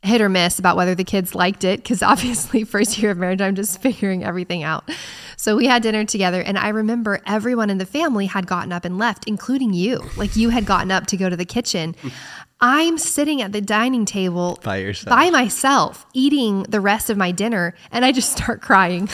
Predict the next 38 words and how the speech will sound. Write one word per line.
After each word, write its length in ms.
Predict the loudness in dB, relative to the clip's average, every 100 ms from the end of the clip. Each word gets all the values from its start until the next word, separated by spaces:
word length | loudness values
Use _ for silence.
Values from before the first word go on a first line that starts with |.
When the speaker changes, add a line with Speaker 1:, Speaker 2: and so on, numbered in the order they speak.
| -10
Speaker 1:
<laughs> 140 | -2
I 720 | 0 2 2 2 0 2 0 -2 -12 -10 -4
just 340 | 2 4 2
start 200 | 2 0
crying 440 | 4 4 4 0 -6 -12 -16 -16 -16 0
because 380 | 2 4 4 4
honestly, 540 | 2 2 0 -2 -2
for 180 | 0 -2
me, 260 | 0 -2 -4
it 60 | -4
was 140 | 0
that 200 | 2 2
moment 500 | 2 2 2 0 -2 -2
of, 340 | 0 0 -4 -14 _
of, 320 | 0 0 0
um, 440 | 0 0 -2 -6 -10 _ _ -6 0
it 60 |
wasn't 260 | 2 4 2
about 400 | 2 2 2 2
that 220 | 2 2
moment 340 | 0 0 -2
in 60 | -4
particular, 640 | -4 -4 -4 -2 -2 -2 -4 -4
Speaker 2:
Mm-hmm. 260 | -4 -2
Speaker 1:
but 100 | 2
it 120 | 2 2
was 400 | 2 2 2 0
this 260 | -2 -2 -2
just, 280 | -2 -2 -2
like, 340 | -4 -6 -14 _ _ _ _ _ _
it 140 | -6 -2
was 140 | 0
sinking 540 | 0 -2 -2 0 0 0
to 120 | -2
the 120 | -6
pit 300 | -4 -4 -2
of 160 | -4 -4
me, 420 | -4 -4 -6 -8